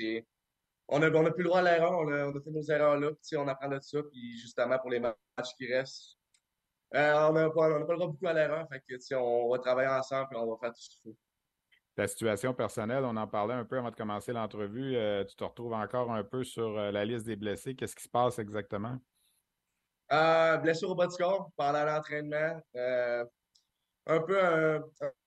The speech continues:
Speaker 1: un faux, un faux mouvement que j'ai fait, puis, euh, justement, j'ai senti, j'ai senti quelque chose bouger, fait que, tu sais, euh,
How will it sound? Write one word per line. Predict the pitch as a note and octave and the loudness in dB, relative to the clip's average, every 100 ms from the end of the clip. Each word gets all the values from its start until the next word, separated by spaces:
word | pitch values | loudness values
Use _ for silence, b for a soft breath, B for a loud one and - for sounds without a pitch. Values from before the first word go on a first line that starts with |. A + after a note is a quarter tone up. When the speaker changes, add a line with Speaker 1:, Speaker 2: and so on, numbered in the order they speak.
| _ | _
Speaker 1:
un | E3 | -12
faux, | D#3+ D#3+ | -8 -4
un | D3 D3+ | -2 -2
faux | D3 F#3+ | -2 -4
mouvement | E3+ E3 | -4 -4
que | E3 | -6
j'ai | D#3 | -8
fait, | D3 D#3 D#3+ | -4 -4 -4
puis, | C3 B2+ | -8 -2
euh, | A#2+ A#2+ A#2+ _ _ _ _ | 0 0 -2 _ _ _ _
justement, | - C3+ C3+ C#3+ | -8 -2 0 0
j'ai | D3 C#3 | 0 -4
senti, | C#3+ C3+ C3+ - D3+ | -2 -2 -4 -10 -10
j'ai | D3 C#3 | -8 -4
senti | C3+ C3 | -6 -4
quelque | C#3+ C#3 | -8 -6
chose | D3 D3 | -6 -6
bouger, | C3 B2+ C#3+ | -12 -8 -8
fait | C#3+ A#2+ | -6 -10
que, | |
tu | - | -10
sais, | B2 B2 A2+ | -10 -6 -2
euh, | A2+ | -2